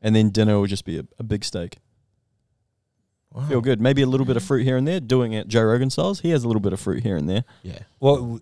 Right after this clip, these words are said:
Speaker 3: are you still gonna have the gels?
Speaker 1: Um, I haven't, I actually haven't ran since I started.
Speaker 3: Okay, sweet.
Speaker 1: Yeah, yeah, yeah.
Speaker 2: And are you hungry?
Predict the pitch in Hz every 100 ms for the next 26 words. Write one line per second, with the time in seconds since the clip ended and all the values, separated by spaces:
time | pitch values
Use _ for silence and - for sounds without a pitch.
0 | - 123 117 - 131 131 120 104 95 107
1 | 208 - _ _ _ _ _ _ _ _
2 | _ _ _ - 123 135 135 135 120 190
3 | 339 247 170 226 - 208 143 131 156 -
4 | 123 113 135 147 - _ _ 123 110 -
5 | - 135 120 120 113 85 120 - _ _
6 | _ - 123 143 160 - - 107 120 139
7 | 269